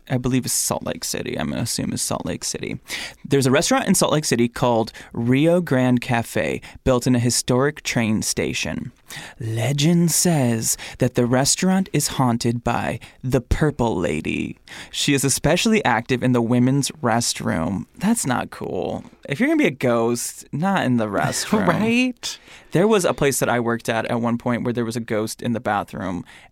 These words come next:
Speaker 1: and <sighs> this man apparently had a heart attack, um, because the ghost opened the door when he was in the bathroom. That's what people said.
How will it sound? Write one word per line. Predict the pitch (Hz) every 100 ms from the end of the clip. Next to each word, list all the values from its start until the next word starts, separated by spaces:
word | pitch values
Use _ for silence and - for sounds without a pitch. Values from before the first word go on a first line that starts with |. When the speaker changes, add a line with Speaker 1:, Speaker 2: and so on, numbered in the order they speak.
| -
Speaker 1:
and | 131 123 117 113 104 - _ _ _ _ _ _ _ _ _
<sighs> | - - - -
this | 127 131
man | 127 127
apparently | 120 120 110
had | 120 117
a |
heart | 113 113
attack, | 113 - 110 107 - - _ _
um, | - 123 85 95 - - _ _ _ _ - 120 - _ _ - - - - 120
because | 131 120 123 113 101 - - -
the | 131
ghost | 117 98 90 101 -
opened | 120 - 107
the |
door | - 107 101 85 80 -
when | 127 120
he | 92
was | 87
in | -
the | -
bathroom. | - 69 52 - - - -
That's | - 131
what | 139 123
people | 135 -
said. | - - - - -